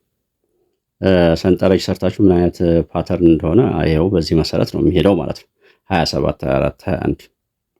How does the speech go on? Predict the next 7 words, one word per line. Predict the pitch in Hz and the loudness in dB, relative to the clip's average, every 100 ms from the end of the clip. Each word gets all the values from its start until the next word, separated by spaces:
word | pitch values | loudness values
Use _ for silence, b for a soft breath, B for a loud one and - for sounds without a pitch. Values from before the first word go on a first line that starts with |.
| _ | _
እያለ | - - | -8 -4
ይቀጥላል። | 76 - - - - _ _ _ _ _ _ _ _ _ _ _ _ _ - | -4 -6 -14 -14 -18 _ _ _ _ _ _ _ _ _ _ _ _ _ -6
እሺ፣ | 82 - - - _ _ - | -4 -2 -6 -8 _ _ -16
አስራ | - 78 | -8 -2
አምስት | 69 65 - - - _ _ _ _ _ _ _ _ _ _ _ | 2 2 -2 -10 -20 _ _ _ _ _ _ _ _ _ _ _
እያልን | - 73 65 - | -4 -2 -2 -4
እንቀጥላለን። | - - 69 71 120 | -10 -12 -4 0 2